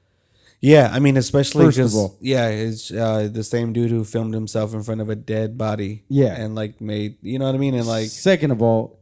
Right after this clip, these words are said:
Speaker 1: uh,
Speaker 2: I'm sure he's just trying to get clout because Bad Bunny is the biggest artist in the world.
Speaker 1: For sure.
Speaker 2: You know?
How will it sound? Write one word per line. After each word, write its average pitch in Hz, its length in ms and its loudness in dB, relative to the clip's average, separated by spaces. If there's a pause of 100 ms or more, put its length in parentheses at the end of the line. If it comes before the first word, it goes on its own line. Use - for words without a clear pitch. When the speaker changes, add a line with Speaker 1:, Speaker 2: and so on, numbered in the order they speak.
Speaker 1:
uh, 120 80 -12 (840)
Speaker 2:
I'm 139 160 -2
sure 156 260 4
he's 143 180 2
just 127 160 -6
trying 143 140 -2
to 123 60 -6
get 110 220 -8
clout 120 360 -2
because 113 280 -6
Bad 110 240 -4
Bunny 113 220 -2
is 101 80 -8
the 110 100 -6
biggest 107 340 -6
artist 107 300 -8
in 104 80 -12
the 90 80 -6
world. 95 500 -6
Speaker 1:
For 131 120 -4
sure. 117 380 -2 (200)
Speaker 2:
You 135 160 2
know? 139 240 4